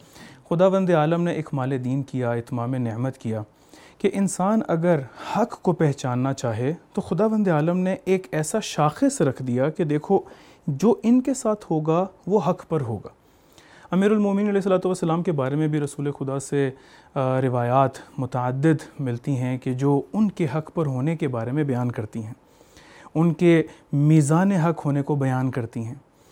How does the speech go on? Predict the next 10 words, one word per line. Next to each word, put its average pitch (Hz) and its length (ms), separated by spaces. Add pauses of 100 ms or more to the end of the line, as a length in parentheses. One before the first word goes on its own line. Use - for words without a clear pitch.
(440)
اہل 208 200
بیت 247 240
علیہم 226 220
السلام 185 480 (300)
میزان 170 560
حق 170 420
ہیں، 120 160
شاخص 139 480 (180)
حق - 240
ہیں 117 80